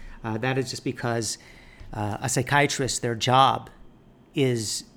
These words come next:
to prescribe medication. Uh, so it's like saying, "Yeah, my trainer said that I need to get into shape," or, uh, "My dietitian said I have to eat healthier." Of course,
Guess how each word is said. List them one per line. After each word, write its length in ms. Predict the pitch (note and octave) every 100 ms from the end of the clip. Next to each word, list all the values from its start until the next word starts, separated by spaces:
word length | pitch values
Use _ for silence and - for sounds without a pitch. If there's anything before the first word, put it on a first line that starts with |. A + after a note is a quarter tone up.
| -
to 380 | - A#2+ A#2+ A2+ -
prescribe 560 | B2 - A#2 A2+ A2
medication. 640 | A2+ A#2 A#2 - A#2+ - - - _ - - _ - - -
Uh, 280 | G#2+ G2 G2
so 320 | - B2+ A2+
it's 180 | G#2+ -
like 160 | A#2+ G#2+
saying, 320 | - B2 B2
"Yeah, 140 | B2+
my 160 | A#2 A2
trainer 340 | - A#2+ A2+
said 480 | G#2+ - A#2+ A2 G#2+
that 280 | A2 G#2+ - - - - - -
I 120 | C#3 A#2
need 140 | A#2
to 100 | A2+
get 180 | A2+ A2
into 320 | G#2+ G#2+ A#2
shape," 420 | - B2+ A2+ G#2+ -
or, 460 | B2+ A#2+ A2+ G#2+ - - - - - - -
uh, 300 | G#2 G2+ G2+ G2+ _ A#2+
"My 140 | A#2+
dietitian 580 | A#2 A#2 A2+ B2+ B2+ A2
said 380 | - A#2 A2+ - - -
I 120 | B2
have 240 | A#2 A2+
to 100 | A#2+
eat 80 | G#2
healthier." 480 | A#2+ B2 A#2+ G#2+ A2
Of 160 | C#3 -
course, 580 | - D3+ B2+ - -